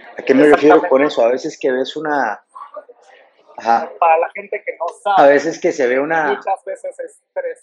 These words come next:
Speaker 1: ajá.
Speaker 2: ¿Estoy en lo correcto? Por cada peso que a ti te dan, tú les tienes que devolver al menos tres pesos de retorno de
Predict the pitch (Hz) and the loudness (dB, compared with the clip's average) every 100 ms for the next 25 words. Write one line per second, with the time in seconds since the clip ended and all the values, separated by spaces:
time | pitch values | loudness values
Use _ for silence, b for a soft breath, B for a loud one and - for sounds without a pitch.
0 | - 113 117 135 165 _ _ 165 180 - | -16 -6 -4 -4 -6 _ _ -14 -14 -16
1 | - - - - 226 - 160 _ 226 269 | -18 -18 -16 -16 -18 -16 -18 _ -14 -14
2 | - 208 - 151 - - 196 _ 147 175 | -14 -18 -18 -20 -20 -20 _ _ -14 -12
3 | 247 _ _ _ _ 220 214 220 220 202 | -14 _ _ _ _ -18 -18 -20 -18 -14
4 | 170 156 175 185 - 180 _ - 185 233 | -14 -12 -14 -14 -18 -20 _ -20 -18 -18
5 | - - _ 185 180 196 233 - - 160 | -20 -20 _ -8 -8 -14 -14 -14 -12 -12
6 | 160 - 170 175 170 | -14 -12 -12 -10 -14